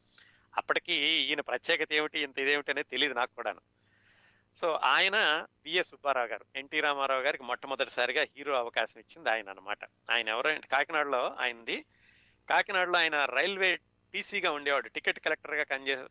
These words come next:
పనిచేస్తూ నాటకాలు కూడా వేస్తూ ఉండేవాడు. చెప్పుకున్నాం కదా, కాకినాడలో యంగ్ మెన్స్ హ్యాపీ క్లబ్ అని ఉండేది,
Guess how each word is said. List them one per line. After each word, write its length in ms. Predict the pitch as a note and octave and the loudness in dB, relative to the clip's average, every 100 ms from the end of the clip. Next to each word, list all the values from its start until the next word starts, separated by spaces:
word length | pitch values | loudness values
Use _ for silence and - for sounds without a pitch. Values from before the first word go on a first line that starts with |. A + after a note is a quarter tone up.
| - | -6
పనిచేస్తూ 720 | C3 D3 C#3+ - C4+ A3+ A#2+ - _ _ C3+ | -4 -2 -4 -4 -4 -4 -6 -10 _ _ -2
నాటకాలు 400 | D#3 - F3 D#3+ | -2 0 0 0
కూడా 180 | D#3 | 0
వేస్తూ 340 | D3+ C#3 - C3+ | 0 -2 -6 -10
ఉండేవాడు. 420 | A#2+ B2 G#2 F#2+ _ _ _ _ _ _ - | -2 0 0 -4 _ _ _ _ _ _ -10
చెప్పుకున్నాం 400 | E3+ - G3+ F#3 | -8 -2 0 0
కదా, 180 | F3+ G3 | 2 2
కాకినాడలో 800 | D#3 E3+ F#3 E3+ D#3+ D#3+ D#3+ C#3 | 4 2 2 0 0 -2 -2 0
యంగ్ 220 | D3 E3+ | -2 -2
మెన్స్ 260 | E3 D3+ | -4 -2
హ్యాపీ 260 | C#3 C#3 D3+ | -4 -4 -6
క్లబ్ 280 | - C#3 C3 | -4 -4 -2
అని 120 | C3 | -6
ఉండేది, 400 | C3 C3+ C3+ | -2 -2 0